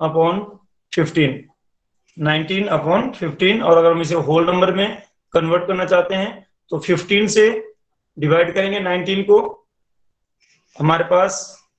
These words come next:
quotient आ जाएगा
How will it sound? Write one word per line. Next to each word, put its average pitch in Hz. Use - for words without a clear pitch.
quotient 202
आ 175
जाएगा 165